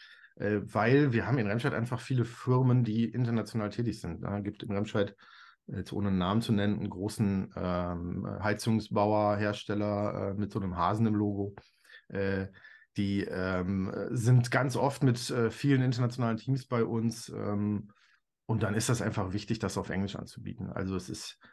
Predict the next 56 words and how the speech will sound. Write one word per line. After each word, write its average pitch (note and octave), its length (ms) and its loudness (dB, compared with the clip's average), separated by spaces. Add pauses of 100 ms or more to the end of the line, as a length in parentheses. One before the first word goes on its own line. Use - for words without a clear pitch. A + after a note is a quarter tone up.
(120)
finde A2 140 -2
das G#2 100 -2
dann G#2+ 100 0
immer G#2+ 180 0
doof, A#2+ 400 2
wenn, G#2+ 420 2
ähm, G2+ 240 -2
die, G2+ 200 -2
wenn G#2 280 -2
du G2+ 80 -2
dann G2 140 0
irgendwie G#2 240 0
einen G#2 180 2
in A2 60 4
der G#2 100 2
Gruppe G#2 220 -2
hast, G2 200 -2
der G2+ 60 2
das F#2+ 160 -2
dann F#2+ 160 -2
auf F#2 100 -6
Englisch, G2 480 -4
äh, F#2+ 160 -6
übersetzen F#2+ 480 -2
muss - 240 -6
oder F2 160 -6
so. - 240 -8 (360)
Also F2+ 100 -6
es F2+ 60 -8
ist - 80 -8
dann F#2 80 -2
schon F2+ 180 -4
schön, G2 240 -4
wenn F#2 100 -2
die F2 60 -6
Leute F#2 460 -4 (520)
die G2+ 80 -4
Hinweise, G2+ 460 2
die G2 220 -2
wichtig - 340 0
sind, G#2 280 0
auch G2+ 200 -2
auf - 160 -6
Englisch G2 280 -2
finden A2+ 320 0
können A2 480 0
und, F#2 400 -4
äh, F#2 220 -2
auch F#2 260 -2
irgendwelche F#2+ 320 -2
Einspieler G#2 420 0
auf - 140 -2
Englisch G#2 320 0
dann G2 240 -2
vorhanden G2 360 0
sind. G#2 300 -2